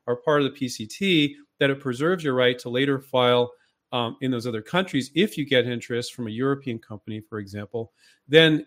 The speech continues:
it's the smartest thing to do is file a U S provisional patent application. And there's no additional cost. It's the exact same cost for somebody in the U K or anywhere else, okay? Um,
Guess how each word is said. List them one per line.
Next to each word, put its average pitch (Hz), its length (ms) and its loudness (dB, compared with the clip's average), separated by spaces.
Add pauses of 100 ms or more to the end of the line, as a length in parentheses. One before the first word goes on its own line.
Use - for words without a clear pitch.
it's 147 160 -8
the 147 100 0
smartest 143 680 0
thing 131 180 -4
to 127 120 -12
do 123 160 -4
is 120 120 -6
file 117 220 -4
a 110 60 -4
U 110 240 -2
S 113 120 -6
provisional 104 640 -12 (280)
patent 120 440 -6
application. 113 840 -4 (360)
And 139 140 -4
there's 127 400 -4
no 151 280 6
additional 165 420 2
cost. 151 460 4
It's 120 100 -12
the 120 100 -8
exact 113 460 -4
same 147 180 -4
cost 131 400 -2
for 127 80 -20
somebody 120 260 -8
in 113 40 -8
the 113 80 -8
U 131 140 -4
K 196 400 0 (400)
or 143 400 -2
anywhere 120 640 -2
else, - 460 -10 (240)
okay? 123 300 -6 (520)
Um, 120 360 -4